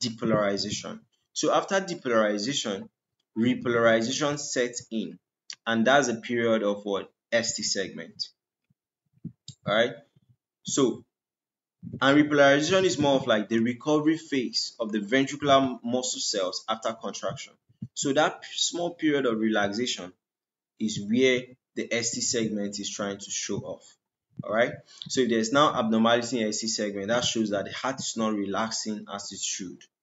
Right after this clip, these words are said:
All right? Like in restrictive cardiomyopathies, right? So a normal S T segment characteristics now. You know the normal to be able to dictate the abnormal.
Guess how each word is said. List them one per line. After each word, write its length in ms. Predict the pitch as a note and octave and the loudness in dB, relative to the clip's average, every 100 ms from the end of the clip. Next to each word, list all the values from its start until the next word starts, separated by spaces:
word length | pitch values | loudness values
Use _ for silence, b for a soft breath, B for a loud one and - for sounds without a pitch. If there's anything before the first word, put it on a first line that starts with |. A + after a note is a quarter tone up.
| _ b _ - | _ b _ -4
All 80 | |
right? 220 | G2+ G#2+ - G2+ | 0 0 -2 -6
Like 300 | G2+ F#2+ G2+ | -6 -6 -8
in 260 | G2+ - G2 | -8 -8 -2
restrictive 600 | A#2 A2+ - A2+ B2 A#2 | -2 -2 -6 -4 -6 -4
cardiomyopathies, 1000 | A2+ G#2+ G#2+ G2+ F#2+ - E2 - - - | -2 0 0 -2 -4 -6 -10 -10 -8 0
right? 220 | A#2 A#2+ - B B B - | 2 0 -10 B B B -2
So 180 | D3+ C3+ | -2 2
a 60 | |
normal 380 | C#3 E3 G3+ G#3+ | 4 6 6 6
S 220 | D3 D#3 | 6 2
T 80 | E3+ | 2
segment 440 | D#3 D3 C3 C3 C3 | 2 2 2 0 2
characteristics 720 | A2+ G#2 G2+ G2+ G2+ F2+ F2 | 2 2 -2 -4 -4 -8 -8
now. 260 | E2+ D#2+ _ _ _ _ _ _ _ B B - | -10 -10 _ _ _ _ _ _ _ B B -6
You 100 | A2 | 2
know 120 | A2+ C3+ | 6 6
the 100 | A#2+ | 6
normal 420 | A#2 A#2+ A#2 A#2 | 4 4 4 2
to 120 | A2+ | 0
be 140 | G#2+ G#2+ | 0 0
able 180 | G#2+ | -2
to 120 | G#2+ G2 | -4 -8
dictate 440 | G2+ - G#2+ G2 | -10 -6 -4 -2
the 80 | F#2 | -2
abnormal. 640 | G2 F#2+ G2 F#2 F#2 - | -4 -6 -8 -6 -8 -12